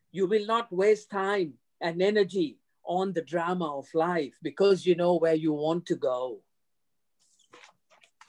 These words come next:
And very importantly, in the process of knowing yourself, cultivate a habit of always speaking the truth, no matter how small they are।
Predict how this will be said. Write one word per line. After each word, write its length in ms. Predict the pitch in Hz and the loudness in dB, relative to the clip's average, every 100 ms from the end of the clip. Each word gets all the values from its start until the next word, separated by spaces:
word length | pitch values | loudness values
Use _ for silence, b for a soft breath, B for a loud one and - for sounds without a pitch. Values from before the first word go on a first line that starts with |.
| _ _ _ _ _ _ _ _ _ _ _ _ _ _ _ _ _ _ _ - | _ _ _ _ _ _ _ _ _ _ _ _ _ _ _ _ _ _ _ 2
And 220 | 190 165 | 2 6
very 400 | 233 254 262 220 | 8 8 6 2
importantly, 920 | 214 202 214 233 233 202 180 208 269 _ _ _ _ | 2 4 4 6 2 2 2 2 0 _ _ _ _
in 180 | 190 220 | 0 0
the 80 | 208 | -2
process 560 | - 196 226 233 196 | 0 0 2 2 0
of 180 | 208 180 | -2 -4
knowing 360 | 185 196 214 202 | -2 -2 -2 0
yourself, 640 | 185 180 240 196 151 226 - _ _ _ _ - | 0 0 0 0 0 -4 -10 _ _ _ _ -12
cultivate 760 | - 202 190 220 196 202 202 _ - | -2 -2 -2 -2 0 2 0 _ -14
a 80 | |
habit 680 | 156 - 180 190 175 160 143 _ _ _ - | -12 -2 0 0 2 2 0 _ _ _ 0
of 340 | 175 196 196 _ _ | 2 2 0 _ _
always 600 | 156 175 175 160 165 156 | -2 0 0 2 0 0
speaking 580 | - - 180 175 175 165 | -10 -6 -6 -2 -4 -4
the 120 | 156 | -6
truth, 320 | - 175 165 - | -4 0 0 0
no 200 | 165 156 | -2 -2
matter 340 | 151 170 170 160 | 0 -4 -2 -4
how 220 | 143 139 | -2 -6
small 420 | 139 160 135 135 | -6 -4 -2 -2
they 240 | 131 127 120 | -2 -2 -2
are। 320 | 123 120 | -4 -6